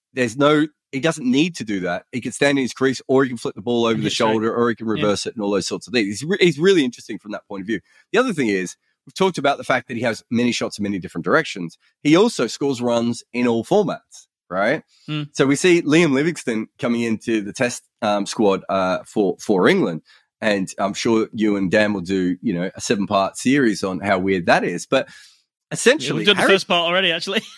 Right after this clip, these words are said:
Speaker 1: Oh, there you go. I'm, I'm sorry, I haven't listened to that one yet.
Speaker 2: <laughs>
Speaker 1: But realistically, Harry Brook has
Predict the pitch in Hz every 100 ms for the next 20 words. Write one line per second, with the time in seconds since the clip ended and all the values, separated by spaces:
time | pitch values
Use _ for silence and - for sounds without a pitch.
0 | - - 285 92 107 160 135 156 143 117
1 | 151 - 139 - 139 135 135 196 135 131
2 | 165 123 117 104 117 - - - _ _
3 | 151 - 180 - 196 _ _ _ 180 175
4 | 147 147 208 - 131 110 101 - _ _
5 | _ - 196 311 190 147 _ - 143 180
6 | 185